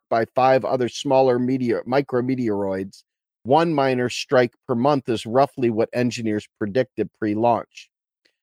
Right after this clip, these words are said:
After initial assessments, the teams found the telescope is still performing at a level that exceeds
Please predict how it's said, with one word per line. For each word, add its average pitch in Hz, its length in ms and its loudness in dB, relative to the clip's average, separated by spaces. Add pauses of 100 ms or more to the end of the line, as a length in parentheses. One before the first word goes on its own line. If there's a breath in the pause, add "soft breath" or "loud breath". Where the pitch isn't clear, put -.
(220)
After 123 240 0
initial 139 360 2
assessments, 156 560 0
the 127 80 -8
teams 143 320 -4
found 131 240 2
the 107 40 -2
telescope 135 680 0
is 104 140 -2
still 135 200 0
performing 127 520 0
at 110 40 0
a 110 60 2
level 123 380 2
that 117 120 -2
exceeds 123 540 -4